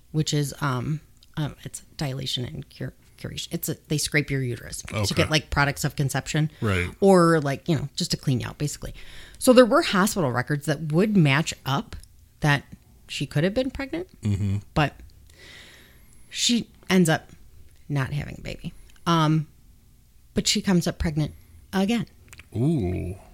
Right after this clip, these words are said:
Speaker 1: Yeah. And she tells him.
Speaker 2: Were they still banging?
Speaker 1: He says they on-, it was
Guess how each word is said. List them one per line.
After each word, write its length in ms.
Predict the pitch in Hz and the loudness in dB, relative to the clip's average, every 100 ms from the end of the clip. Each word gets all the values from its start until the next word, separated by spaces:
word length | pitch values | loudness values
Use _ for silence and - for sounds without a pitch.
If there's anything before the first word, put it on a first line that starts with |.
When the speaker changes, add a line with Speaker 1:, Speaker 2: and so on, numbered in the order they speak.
| - | -10
Speaker 1:
Yeah. 160 | 185 175 - _ - _ - - - - - - - - | -4 -4 -6 _ -20 _ -20 -20 -18 -18 -18 -20 -20 0
And 480 | 170 156 151 156 - - | 4 6 6 4 2 -4
she 300 | - 160 165 | -2 0 0
tells 260 | 156 135 | 0 0
him. 300 | 139 139 190 - | 0 0 -2 -2
Speaker 2:
Were 140 | 104 | 0
they 140 | 98 92 | 2 0
still 320 | - 101 95 | 0 -2 -2
banging? 440 | 92 95 120 165 - _ _ - | -2 0 0 -2 -4 _ _ -18
Speaker 1:
He 400 | - 233 277 381 | -6 0 4 4
says 360 | 370 285 262 214 | 4 4 4 4
they 240 | 220 214 - | 4 4 4
on-, 220 | 190 208 | 2 2
it 80 | - | 2
was 180 | 196 185 | 2 0